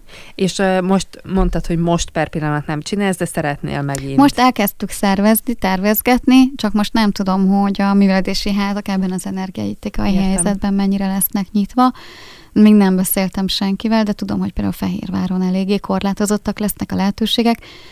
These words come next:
Speaker 2: De ugye nem csak művelődési házakba lehet menni, csak azok szoktak általában így első körben. De szólni fogok.
Speaker 1: Ezt akartam kérdezni még, hogy a Zöld Ellő, ö, Sárrét Egyesületnek a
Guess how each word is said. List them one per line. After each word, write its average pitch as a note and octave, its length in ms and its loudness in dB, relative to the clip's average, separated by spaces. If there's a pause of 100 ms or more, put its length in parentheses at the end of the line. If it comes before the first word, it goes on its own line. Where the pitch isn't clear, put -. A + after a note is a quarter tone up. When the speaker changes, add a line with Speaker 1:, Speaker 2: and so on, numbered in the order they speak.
(300)
Speaker 2:
De A#3+ 140 4
ugye C4 120 6
nem D4+ 160 6
csak B3 140 2
művelődési G3+ 440 2
házakba F3+ 360 0
lehet F3+ 260 2
menni, G3 480 2
csak - 180 -4
azok F#3 280 2
szoktak - 400 -4
általában F3 580 0
így F3 240 2 (220)
első F3 340 -4
körben. F#3 560 -6 (840)
De G#3+ 320 4
szólni G3+ 340 2
fogok. F3 460 -2 (600)
Speaker 1:
Ezt - 200 -10
akartam F3 400 -4
kérdezni G3+ 360 -4
még, F3 220 -2
hogy F3 160 -4
a E3+ 60 0
Zöld F3 260 0
Ellő, E3 460 0
ö, E3+ 240 0
Sárrét D#3+ 540 0
Egyesületnek D#3+ 680 -2
a D3+ 340 0